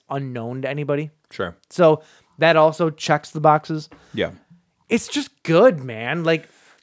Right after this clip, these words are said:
Speaker 1: and it's weird
Speaker 2: <clears throat>
Speaker 1: because, 'cause Dennis, uh, Shea Wiggum's character, like,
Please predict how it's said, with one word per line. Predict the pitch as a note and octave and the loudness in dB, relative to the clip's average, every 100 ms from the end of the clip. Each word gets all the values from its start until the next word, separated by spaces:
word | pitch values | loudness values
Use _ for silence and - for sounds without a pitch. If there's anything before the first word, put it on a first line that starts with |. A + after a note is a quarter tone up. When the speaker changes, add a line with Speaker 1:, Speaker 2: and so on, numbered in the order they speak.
| - | 0
Speaker 1:
and | G#3+ G3 | 2 2
it's | G#3+ - | -4 -4
weird | E3+ A#3+ D4 F#3 | -2 0 0 0
Speaker 2:
<clears throat> | |
Speaker 1:
because, | F#3 F3 E3 C#3 - _ | 2 4 4 0 -10 _
'cause | E3 D#3 C3+ - _ _ _ _ _ - D3 | -2 0 0 -8 _ _ _ _ _ -14 0
Dennis, | F3 A3 G#3 C#3 - - - C#3+ | 4 6 4 0 -4 -14 -12 0
uh, | D3+ C#3 C#3 | 4 4 2
Shea | C3+ F3 | -2 0
Wiggum's | D#3+ D#3+ D#3+ C3+ | 2 0 -2 -6
character, | - B2+ A#2+ B2+ A2+ | -4 -4 -4 -6 -4
like, | B2+ C3+ | -4 -6